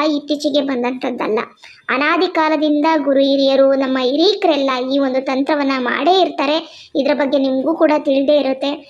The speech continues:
ನೀವೆಲ್ಲಾದ್ರೂ ಹೊರಗಡೆ ಹೋಗಿ ಬಂದಂಥ ಸಂದರ್ಭದಲ್ಲೂ ಕೂಡ ಮನೆಯಲ್ಲಿ ತಾಯಿ ಇದ್ರೆ, ಅಜ್ಜಿ ಇದ್ರೆ ಅವರು ಕೂಡ ನಿಮ್ಗೆ ದೃಷ್ಟಿಯನ್ನ ನಿವಾರಣೆ ಮಾಡ್ಕೊಳ್ಳೋದಕ್ಕೆ ಈ ಪರಿಹಾರವನ್ನ ಮಾಡಿರ್ತಾರೆ. ಇವತ್ತು ನಾನ್ ತಿಳಿಸ್ಕೊಡುವ ರೀತಿ ಮನೆಗೆ ದೃಷ್ಟಿಯನ್ನ ತೆಗೆದುಕೊಳ್ಳೋದು, ನಿಮಗೆ ನೀವು ದೃಷ್ಟಿಯನ್ನ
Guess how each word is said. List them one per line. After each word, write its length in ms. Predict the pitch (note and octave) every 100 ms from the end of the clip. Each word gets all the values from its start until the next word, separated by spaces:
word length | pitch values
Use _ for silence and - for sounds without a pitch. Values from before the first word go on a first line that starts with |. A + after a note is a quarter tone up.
| - -
ನೀವೆಲ್ಲಾದ್ರೂ 460 | C4+ C#4 D4 C#4+
ಹೊರಗಡೆ 320 | C#4 C4 C#4 C#4+
ಹೋಗಿ 260 | C#4 C#4
ಬಂದಂಥ 400 | C4 B3+ C4 D#4+
ಸಂದರ್ಭದಲ್ಲೂ 640 | E4 D4 C#4+ D4 C#4 C#4+ C#4
ಕೂಡ 220 | C#4 C#4 C#4 C#4 C#4 _
ಮನೆಯಲ್ಲಿ 460 | C#4+ D4 D4 D4 C4+
ತಾಯಿ 520 | C4+ C#4 C4 C4+ C4+
ಇದ್ರೆ, 320 | C4 C#4 C4 C4
ಅಜ್ಜಿ 440 | - C4+ C4 D#4+
ಇದ್ರೆ 200 | F4 C4+
ಅವರು 280 | C#4+ C4 C4+
ಕೂಡ 180 | - D#4+ D4+
ನಿಮ್ಗೆ 340 | C#4 B3+ D4+ E4+ - - _ B3
ದೃಷ್ಟಿಯನ್ನ 500 | D#4 - E4 D4+ C#4+
ನಿವಾರಣೆ 400 | C#4 C4 C#4 D#4+
ಮಾಡ್ಕೊಳ್ಳೋದಕ್ಕೆ 560 | D4 C4 C4 C#4 C4 C#4
ಈ 60 |
ಪರಿಹಾರವನ್ನ 640 | C4+ B3 C4 C#4 C4+ C4 C4
ಮಾಡಿರ್ತಾರೆ. 500 | B3+ B3+ B3 - C4
ಇವತ್ತು 360 | C4+ C4 F4 F#4
ನಾನ್ 220 | D#4+ C#4
ತಿಳಿಸ್ಕೊಡುವ 460 | C#4 C#4 - C4+ C4
ರೀತಿ 400 | C4 C4+ F4 C#4+ D4+ - - - E4+
ಮನೆಗೆ 440 | C4 C#4+ F4+ F#4+
ದೃಷ್ಟಿಯನ್ನ 440 | D#4 D4+ - D4 C#4
ತೆಗೆದುಕೊಳ್ಳೋದು, 520 | C#4 C4+ C4+ C4+ C4 D#4+
ನಿಮಗೆ 440 | D#4 C#4 D4+ D4
ನೀವು 340 | C#4 D4+ E4+
ದೃಷ್ಟಿಯನ್ನ 380 | C4+ C#4+ D4+ C4+